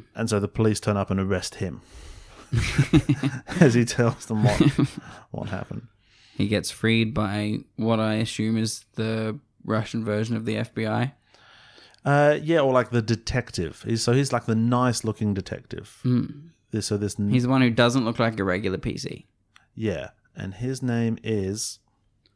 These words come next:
Speaker 2: Dutch. His name is Dutch Vanderlind. That's from something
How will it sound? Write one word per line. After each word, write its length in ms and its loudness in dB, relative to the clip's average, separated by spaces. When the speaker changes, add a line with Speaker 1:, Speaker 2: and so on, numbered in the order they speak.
Speaker 2:
Dutch. 560 -8
His 160 -8
name 240 -4
is 160 -10
Dutch 400 -2
Vanderlind. 1000 -8
That's 200 -20
from 220 -20
something 280 -20